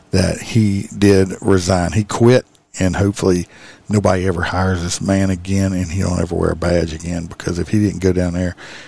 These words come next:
and do anything about this, and he gonna walk in the opposite direction, uh, he don't need to wear a badge. We're out here supposed to help people and stuff like that, and, uh, you know, cop or no cop, I don't care. I call you out when you need to be called out, and, uh,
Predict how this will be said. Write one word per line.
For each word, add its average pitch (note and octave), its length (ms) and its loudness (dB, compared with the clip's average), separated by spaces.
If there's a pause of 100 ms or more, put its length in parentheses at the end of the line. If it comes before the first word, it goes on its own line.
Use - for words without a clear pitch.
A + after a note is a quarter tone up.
(120)
and G2 100 -6
do G2+ 180 2
anything F#2+ 440 0
about F#2 340 2
this, G2 240 2
and F#2+ 80 -2
he F#2 80 -4
gonna F2 140 -4
walk F2+ 260 0
in F2 80 -6
the F2 100 -4
opposite F2 380 -4
direction, F#2 560 -2 (460)
uh, F2+ 260 0
he - 160 -10
don't F2+ 160 -4
need F2+ 140 -2
to F2 60 -2
wear E2+ 120 0
a E2 80 -2
badge. - 480 -8 (800)
We're F#2+ 140 0
out F#2 100 2
here F#2 160 0
supposed F#2 280 -2
to - 60 -2
help F2+ 240 0
people G2 440 -2
and F#2 120 -8
stuff - 300 -6
like F#2 220 0
that, F#2 260 0 (460)
and, F2 180 -4
uh, D#2+ 200 -4 (1080)
you E2+ 80 -14
know, E2 140 -6 (1600)
cop G2+ 320 -2
or G2 80 -6
no F#2+ 200 2
cop, F#2 360 0
I F#2 100 -2
don't F#2 180 -2
care. G2 240 2
I F2+ 60 0
call F#2+ 260 -2
you F#2 200 -2
out F2+ 180 0
when F#2 140 -4
you F2+ 80 -2
need F2+ 160 -4
to - 60 -8
be - 20 -10
called F2+ 360 0
out, F2+ 360 0
and, E2+ 100 -4
uh, E2+ 160 -4